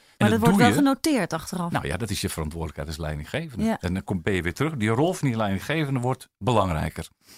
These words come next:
Speaker 1: Ja.
Speaker 2: Die wordt belangrijker en die wordt ook moeilijker.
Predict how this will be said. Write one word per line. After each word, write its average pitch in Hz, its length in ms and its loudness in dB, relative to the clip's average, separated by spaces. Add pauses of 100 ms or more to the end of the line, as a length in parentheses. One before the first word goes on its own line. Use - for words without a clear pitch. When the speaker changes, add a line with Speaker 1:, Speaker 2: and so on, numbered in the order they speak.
(120)
Speaker 1:
Ja. 220 200 -2 (160)
Speaker 2:
Die - 120 -2
wordt 80 140 0
belangrijker 139 640 0
en 101 60 0
die 98 100 2
wordt 104 140 0
ook 131 60 2
moeilijker. 110 640 4